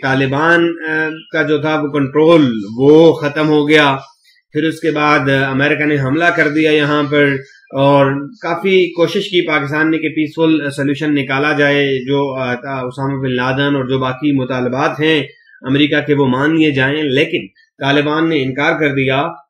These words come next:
और फिर जो था वो तालिबान का खत्म करके, खात्मा करके reestablishment of government in Kabul, वो एक नई हुकूमत बना दी गई। हामिद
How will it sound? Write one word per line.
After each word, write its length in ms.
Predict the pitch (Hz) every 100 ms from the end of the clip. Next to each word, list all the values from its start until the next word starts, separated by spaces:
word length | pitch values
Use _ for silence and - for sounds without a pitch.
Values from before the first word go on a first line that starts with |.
| -
और 320 | 127 135 135
फिर 480 | 127 147 160 156 139
जो 140 | 151
था 200 | 139 147
वो 340 | 143 147 139 127
तालिबान 540 | 139 135 127 131 143
का 80 | 139
खत्म 380 | 147 139 160 160
करके, 300 | 147 139 135
खात्मा 360 | 147 147 165
करके 500 | 151 139 139 139 147
reestablishment 520 | 147 147 139 147 143
of 80 | 139 123
government 340 | 139 143 147
in 160 | 131 135
Kabul, 280 | 147 190 113 - _ -
वो 280 | 120 156 151
एक 160 | 143 135
नई 400 | 135 131 156 170
हुकूमत 380 | 143 143 156 151
बना 260 | 147 143
दी 160 | 143 143
गई। 240 | 139 139 135 _ _ 123
हामिद 260 | 131 156